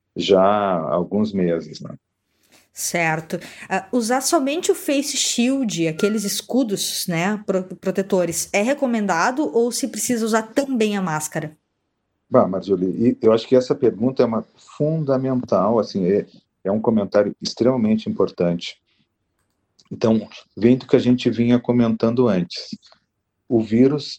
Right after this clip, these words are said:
Speaker 1: se espalha por aerosol. O face, face shield de nada resolve sem a máscara. Porque o aerosol, ele vai simplesmente penetrar por baixo da máscara, né? Quando a pessoa inspira o ar, ah,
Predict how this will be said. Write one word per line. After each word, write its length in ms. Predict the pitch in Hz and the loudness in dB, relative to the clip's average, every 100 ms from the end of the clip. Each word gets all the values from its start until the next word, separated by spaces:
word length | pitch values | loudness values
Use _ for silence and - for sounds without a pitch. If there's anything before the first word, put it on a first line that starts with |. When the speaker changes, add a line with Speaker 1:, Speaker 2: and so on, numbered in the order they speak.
| - | -10
Speaker 1:
se 220 | - 117 | -2 -2
espalha 440 | 110 - 110 107 | -2 2 4 4
por 160 | 110 107 | 4 4
aerosol. 720 | 110 113 123 104 95 90 90 _ _ _ _ - - _ - | 4 4 2 2 4 2 0 _ _ _ _ -20 -20 _ -8
O 100 | 101 | -8
face, 560 | - 123 135 - - - - - | 2 2 4 -4 -10 -10 -14 0
face 360 | 123 135 - | 2 2 0
shield 520 | 113 - 120 131 110 - _ _ - | -6 0 2 2 -2 -8 _ _ -2
de 140 | 107 | 0
nada 340 | 101 - 254 | 2 2 2
resolve 500 | 127 113 95 101 107 | 2 2 2 2 2
sem 200 | 107 117 | -2 -2
a 80 | 120 | -2
máscara. 560 | 127 117 113 - 82 - - - - _ _ - | 0 -2 -4 -2 -4 -4 -16 -20 -20 _ _ -4
Porque 360 | 113 - 117 123 | -2 0 0 4
o 160 | 127 | 6
aerosol, 560 | 135 127 120 110 117 135 | 8 6 4 4 2 2
ele 180 | 127 113 | 0 0
vai 260 | 107 127 139 | 2 2 0
simplesmente 960 | - 170 170 160 123 123 135 - 139 - _ _ | -4 -8 -4 -4 -2 -2 -2 -4 -4 -8 _ _
penetrar 580 | 131 123 120 - 123 127 | 2 2 0 0 0 2
por 180 | 135 | -2
baixo 360 | 98 107 123 - | 2 0 0 -4
da 140 | 104 | -2
máscara, 560 | 95 95 101 110 156 156 | -2 0 -2 -2 -2 -2
né? 140 | 110 | -4
Quando 200 | 104 104 | -2 0
a 80 | 107 | 0
pessoa 320 | - - 117 | 0 0 0
inspira 380 | 113 113 - 127 | -2 -2 2 2
o 120 | 135 | 4
ar, 260 | 113 123 165 - _ _ _ _ 196 | 2 0 -2 -8 _ _ _ _ -4
ah, 320 | 214 262 | 0 0